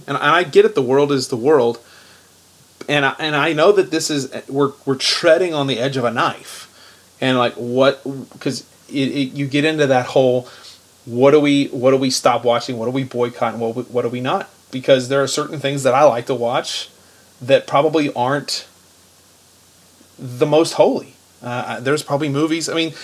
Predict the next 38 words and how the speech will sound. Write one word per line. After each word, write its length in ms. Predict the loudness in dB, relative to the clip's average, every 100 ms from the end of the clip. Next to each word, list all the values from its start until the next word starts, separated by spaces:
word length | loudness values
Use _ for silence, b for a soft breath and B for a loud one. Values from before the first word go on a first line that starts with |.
| B B -18 -6
just, 260 | -6 -6 -10 -18 -6
just 380 | 0 0 -2 -4
the 40 |
Marvel, 520 | 0 4 4 0 -10 -14
just, 340 | -6 -6 -6 -14 _ _ _
you 80 | -8
know, 160 | -8 -8
just 280 | -6 -6
Marvel 360 | 0 2 2 0
comics 560 | -2 -2 -2 -6 -8 -8
and 120 | -6
the 60 |
Marvel 320 | -2 0 2 2
movies. 340 | 2 0 -4
Some 200 | -6 -2
of 40 |
those 220 | 0 0 0
things 240 | -4 2
are 240 | 2 2 -2 B B B B B _ _ -20 -20 -20 _ _ -20 -18 -12
suggestive 800 | -4 -2 2 2 0 -4 -8 -10 -6
and 160 | -2
there's 500 | 2 2 2 -2 -6 -8 -10
violence. 600 | 0 2 4 0 -4 -6
And, 180 | -6 -2
but 120 | -4
I, 220 | -2 -6 -6 -10
my, 180 | -10 -10
I 80 | -12
took 220 | -10 -8
all, 100 | -8
my 160 | -6 -6
kids 220 | -4 -4
have 100 | -4
seen 180 | -4 -2
all 280 | 0 0 0
the 80 |
Marvel 300 | 2 2 0
films. 500 | -2 -4 -4 -6 -16